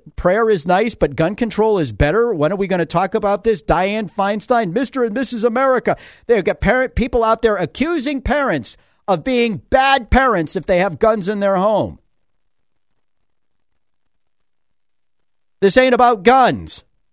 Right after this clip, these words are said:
It's about what bad people do with guns, just like, uh, it should be about what bad people do with cars, just like it should be about what bad people do with bombs. And by the way, they found bomb-making material. And why? Why does the number of guns discovered either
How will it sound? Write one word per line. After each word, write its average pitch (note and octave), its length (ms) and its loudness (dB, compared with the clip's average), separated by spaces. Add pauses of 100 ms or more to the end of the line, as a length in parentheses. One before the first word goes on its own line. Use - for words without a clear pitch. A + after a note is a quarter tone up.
(800)
It's E3+ 120 -4
about G3 280 2
what E3+ 160 -2
bad A3+ 260 2
people G3+ 280 0
do A3+ 200 -4
with B3+ 160 0
guns, A#2 300 -2
just G#3+ 240 -4
like, G3+ 180 0
uh, G3 60 0
it E3+ 160 -6
should G#3+ 180 -2
be G3 80 0
about F#3 240 2
what E3+ 160 -4
bad G3+ 260 0
people F#3 280 -2
do G#3+ 200 -4
with F#3+ 160 -2
cars, G#3+ 460 0
just F#3 220 -6
like F3+ 160 -2
it D#3 80 -8
should F#3+ 160 -4
be F#3 100 0
about E3 320 -2
what D#3+ 160 -4
bad G3+ 260 0
people F#3 280 -2
do G3+ 180 -6
with F3 240 -4
bombs. G3 480 0
And B2+ 140 -4
by F#3+ 160 2
the G3 80 -2
way, G#3+ 100 0
they D#3 100 2
found D#3+ 320 -2
bomb-making G#3 600 0
material. A2+ 480 -8 (260)
And B3+ 220 2
why? D4 400 2 (180)
Why C#4 320 0
does D#4+ 260 -6
the A#3 120 -2
number A#3+ 340 -2
of D3+ 260 -4
guns F#3+ 400 0
discovered F3 580 -2
either D#3 360 0